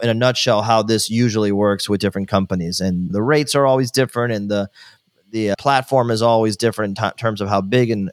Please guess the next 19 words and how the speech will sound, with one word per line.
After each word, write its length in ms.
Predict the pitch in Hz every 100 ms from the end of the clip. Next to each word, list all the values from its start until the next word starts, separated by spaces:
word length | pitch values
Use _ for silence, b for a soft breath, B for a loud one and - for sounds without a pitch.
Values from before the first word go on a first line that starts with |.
| -
and 120 | 98
how 120 | 101
much 220 | 101 101
it 60 | 95
gets 180 | 92 -
around. 280 | 98 101 98
But 100 | 98
Mondo's 400 | 117 131 123 -
huge. 600 | - 107 87 80 - - b b b -
And 500 | 107 107 101 95 - b b b b b
so 520 | - 135 117 - - -
anyway, 240 | 180 131
so 280 | 117 147 127
I, 180 | - 113 92 - - _ _ _ -
I 60 |
was 100 | 131
asking 440 | 123 147 147 151 -
everybody 640 | 127 127 135 127 120 120
I 100 | 104